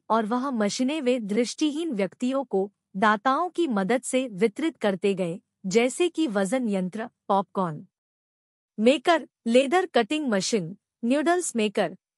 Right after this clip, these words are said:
फ्लोर ग्राइंडर, किंडल डाइज आदि। इसके साथ उन्होंने अगरबत्ती, लिक्विड सोप तथा फिनाइल तैयार करना भी सिखाया। उन्होंने बहुत सारे विकलांगों को स्टॉल दिलवाने में भी बड़ी भूमिका अदा की।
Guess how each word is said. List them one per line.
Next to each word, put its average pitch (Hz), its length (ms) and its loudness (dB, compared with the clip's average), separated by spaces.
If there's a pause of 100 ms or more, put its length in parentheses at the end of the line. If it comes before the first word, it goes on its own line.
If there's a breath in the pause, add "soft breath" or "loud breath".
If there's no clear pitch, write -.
(120)
फ्लोर 339 420 2
ग्राइंडर, 240 640 2 (300)
किंडल 339 300 2
डाइज 233 380 2 (100)
आदि। 202 380 0 (240)
इसके 269 340 -4
साथ 254 300 0 (160)
उन्होंने 269 440 0 (100)
अगरबत्ती, 220 800 -2 (200)
लिक्विड 302 420 -2
सोप 262 340 0 (120)
तथा 180 320 -4 (300)
फिनाइल 269 480 0
तैयार 233 460 2
करना 226 400 0
भी 220 220 -2
सिखाया। 180 640 -4 (260)
उन्होंने 311 420 0
बहुत 233 420 -2
सारे 262 380 0
विकलांगों 233 640 0
को 277 220 -2
स्टॉल 285 440 0
दिलवाने 220 540 0
में 247 200 2
भी 262 200 0
बड़ी 226 440 0
भूमिका 226 500 -2
अदा 185 360 -2
की। 175 300 -6